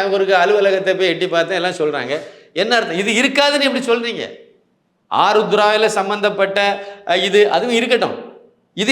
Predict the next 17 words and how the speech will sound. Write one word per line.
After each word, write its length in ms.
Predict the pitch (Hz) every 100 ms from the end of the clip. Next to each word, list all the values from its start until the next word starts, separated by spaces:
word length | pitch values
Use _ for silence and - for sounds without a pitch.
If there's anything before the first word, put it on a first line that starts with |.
| 262
இருக்காதுன்னு 400 | 269 277 277 262
எப்படி 160 | 240
சொல்றீங்க? 260 | 226 220 196 180
விசாரணை 320 | 226 247 233
முடியலையே. 420 | 208 226 170 156 127 - - -
முடிஞ்ச 200 | 202 240
பிறகு 200 | 233 208
என்ன 120 | 220 254
ஒரு 80 | 233 214
சமுதாய-, 360 | 226 254 240 - - 190
மற்ற 180 | 202 -
சமுதாயத்து 440 | 226 262 254 247 240
கூடல 240 | 240 240 247 208
பகை 220 | 202 262 240
உணர்வு, 320 | 233 233 226 208
பகை 180 | 180 214 254
உணர்வை 240 | 240 233